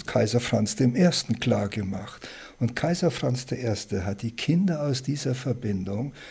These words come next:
zu Freiherrn und Freiinnen von Falkenhausen erhoben. Jetzt braucht man noch ein Wappen. Was kann es anders sein als ein Motiv aus der Falkenjagd?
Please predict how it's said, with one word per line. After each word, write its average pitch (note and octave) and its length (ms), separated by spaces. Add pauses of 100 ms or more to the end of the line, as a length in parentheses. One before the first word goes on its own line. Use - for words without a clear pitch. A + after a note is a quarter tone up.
(120)
zu - 200
Freiherrn D3+ 800
und A2 200
Freiinnen B2+ 600
von G#2+ 240
Falkenhausen A#2 1000
erhoben. A2 640 (540)
Jetzt - 220
braucht A#2 360
man C3 100
noch A#2+ 160
ein A#2 240
Wappen. A2 440 (680)
Was B2 280
kann D#3 200
es C#3 240
anders B2 440
sein G2+ 480
als A#2+ 280
ein A#2 140
Motiv G2+ 480
aus B2 140
der A#2+ 120
Falkenjagd? B2 840